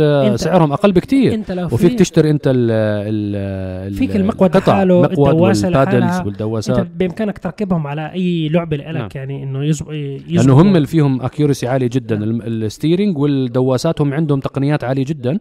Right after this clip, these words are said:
Speaker 2: هم.
Speaker 1: هدول ممكن تشتريهم أنت بشكل منفصل.
Speaker 2: نعم.
Speaker 1: وهدول أسعارهم مقبولة.
Speaker 2: نعم.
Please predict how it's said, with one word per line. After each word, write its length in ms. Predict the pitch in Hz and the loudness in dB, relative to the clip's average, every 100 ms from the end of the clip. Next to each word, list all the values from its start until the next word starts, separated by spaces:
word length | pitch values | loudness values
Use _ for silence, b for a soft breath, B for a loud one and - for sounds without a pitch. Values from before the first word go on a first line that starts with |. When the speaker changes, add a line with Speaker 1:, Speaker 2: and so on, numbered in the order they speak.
| - | -6
Speaker 2:
هم. 160 | 165 147 | -6 2
Speaker 1:
هدول 180 | 208 | 4
ممكن 240 | 214 202 196 | 4 2 -2
تشتريهم 420 | - - 202 190 | -4 0 2 2
أنت 160 | 185 180 | 0 -2
بشكل 340 | 165 185 175 | -2 -2 0
منفصل. 520 | 170 156 113 120 180 170 | 0 0 -4 -6 -8 -8
Speaker 2:
نعم. 200 | 139 135 | -12 -4
Speaker 1:
وهدول 260 | 143 185 190 | 0 0 0
أسعارهم 400 | 170 180 170 160 | 0 2 2 0
مقبولة. 420 | - 143 110 87 _ - | 0 0 0 -2 _ -14
Speaker 2:
نعم. 240 | 160 135 | -12 -10